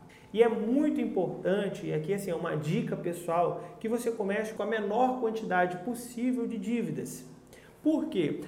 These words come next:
Porque vai chegar um momento em que você vai ter que investir no seu custo de produção, que é aquele valor, aquele valor que você vai ter que investir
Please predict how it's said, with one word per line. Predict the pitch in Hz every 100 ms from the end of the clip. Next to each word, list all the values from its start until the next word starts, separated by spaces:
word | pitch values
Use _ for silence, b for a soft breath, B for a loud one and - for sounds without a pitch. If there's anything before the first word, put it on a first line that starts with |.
| B
Porque | -
vai | 254 277
chegar | - 226 208
um |
momento | 190 165 165 226 -
em |
que | 202
você | 202 226
vai | 226
ter | - 226
que | 233
investir | 233 226 - 254
no | 254
seu | 247
custo | 233 - 277 285 254
de | 220
produção, | - 233 226 - 220 190 151 - - - B B
que | -
é | 233
aquele | 233 233 302 294
valor, | 220 185 180 226 254
aquele | 254 247
valor | 214 214
que |
você | 202 202
vai | 202
ter | 233
que | 240
investir | 208 185 180 - 240 302 302